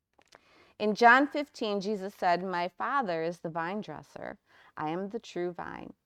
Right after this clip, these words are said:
and my Father is the husbandman. I am the true vine, and my Father is the gardener."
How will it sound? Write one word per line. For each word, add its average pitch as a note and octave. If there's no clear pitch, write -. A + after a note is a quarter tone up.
and E3+
my E3
Father E3+
is D#3+
the D#3
husbandman. D3
I E3+
am E3+
the E3
true G3
vine, F3
and E3+
my E3
Father F3+
is D#3+
the D#3
gardener." D#3